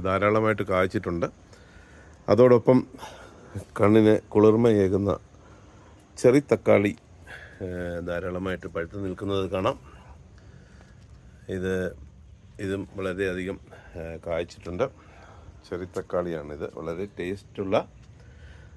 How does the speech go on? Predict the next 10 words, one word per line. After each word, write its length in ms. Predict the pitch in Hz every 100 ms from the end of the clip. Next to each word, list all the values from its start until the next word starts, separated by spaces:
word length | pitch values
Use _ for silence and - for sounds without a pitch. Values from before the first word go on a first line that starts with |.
| - -
നല്ല 380 | 104 104 113 110 - 101
ഒരു 340 | 104 101 - - -
മധുരത്തോടു 580 | 98 98 123 - 139 135
കൂടിയ 340 | 123 123 120 117 -
ഉള്ള 240 | 95 92 85 - -
തക്കാളിയാണ്. 640 | 92 95 92 90 78 113 - - 95
ഇത് 180 | 90 90
ധാരാളമായിട്ട് 840 | 87 92 95 104 113 110 101 87 90
ഇവിടെ 200 | 87 87 67
ഉണ്ടായിട്ടുണ്ട്. 520 | 82 87 90 85 85